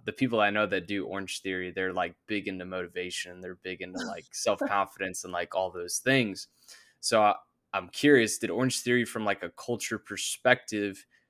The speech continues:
Speaker 1: teach you transitional, um, skills, soft skills that relate to your confidence coaching?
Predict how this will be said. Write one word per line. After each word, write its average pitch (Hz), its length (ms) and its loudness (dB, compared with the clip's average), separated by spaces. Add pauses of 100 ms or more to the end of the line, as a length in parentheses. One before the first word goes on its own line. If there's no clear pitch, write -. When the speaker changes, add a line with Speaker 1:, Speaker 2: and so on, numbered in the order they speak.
(260)
Speaker 1:
teach - 540 -2
you 104 560 -2 (280)
transitional, 101 1300 -2 (600)
um, 87 560 0 (680)
skills, - 460 2
soft 123 320 6
skills 95 600 -2 (340)
that 101 160 4
relate 95 340 -2
to - 160 -6
your 90 100 -4
confidence - 420 -8
coaching? - 420 -14